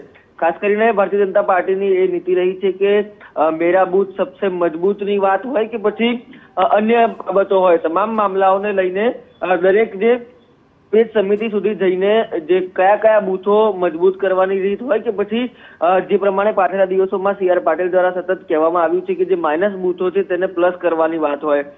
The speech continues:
અ, નીચે સુધી જઈને છેક ભારતીય જનતા પાર્ટી છે તે કામ કરવામાં,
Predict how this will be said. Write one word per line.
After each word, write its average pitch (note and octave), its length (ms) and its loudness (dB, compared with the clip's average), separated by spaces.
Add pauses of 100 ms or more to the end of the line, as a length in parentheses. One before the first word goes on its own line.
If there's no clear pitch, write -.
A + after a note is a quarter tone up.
(220)
અ, E3+ 140 2
નીચે G3 320 -4
સુધી A#3+ 240 -4
જઈને G#3+ 320 2
છેક G#3 260 -2
ભારતીય F#3 260 0
જનતા F3 220 -2
પાર્ટી E3+ 320 -2
છે G3 140 -6
તે G3 140 -6
કામ E3 280 -2
કરવામાં, F#3 720 0